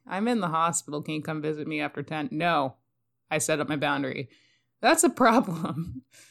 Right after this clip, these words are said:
You need to really evaluate your life decisions if you're, like, actually shutting somebody out who is in a serious emergency. But that's what rigid boundaries are. They are very strict boundaries that really just keep other people out of your life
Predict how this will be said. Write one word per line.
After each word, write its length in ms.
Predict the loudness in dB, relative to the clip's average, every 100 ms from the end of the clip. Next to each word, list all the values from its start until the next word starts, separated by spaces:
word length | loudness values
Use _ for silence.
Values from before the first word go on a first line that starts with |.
| _
You 200 | 2 6
need 180 | 6 6
to 360 | 6 8 6 2
really 400 | 2 2 2 2
evaluate 880 | 0 2 2 2 0 -2 -4 -4 -6
your 200 | -8 -2
life 260 | 0 -2
decisions 580 | -6 -6 -6 -6 -8 -8
if 160 | -10 -8
you're, 180 | -8
like, 260 | -6 -6 -6 -4
actually 760 | -2 -2 -6 -6 -4 -6 -8 -14 -14
shutting 340 | -2 -2 -2
somebody 460 | -4 -6 -2 -2 0
out 260 | 2 0 -2
who 260 | -8 -8 -6
is 180 | -8
in 160 | -6 -8
a 40 |
serious 440 | -8 -8 -6 -6 -6
emergency. 760 | -6 -6 -8 -10 -12 -16 -16 -18 _
But 240 | -6 -4 2
that's 260 | 2 2
what 140 | -4 -6
rigid 280 | -6 -4
boundaries 440 | -2 0 0 -4 -6
are. 160 | -8
They 160 | -4 -4
are 80 | -4
very 240 | -4 -4
strict 280 | -4 -6 -6
boundaries 680 | -4 -4 -4 -4 -6 -6 -12 _ _ _ _ 0
that 200 | 0 2
really 340 | -2 -2 -4
just 240 | -4 -8 -6
keep 260 | -8 -6
other 260 | -4 -2 -2
people 360 | -4 -6 -6 -2
out 320 | -2 -2 -6 _ -10
of 160 | -8 -6
your 160 | -6
life 520 | -2 0 0 -2 -8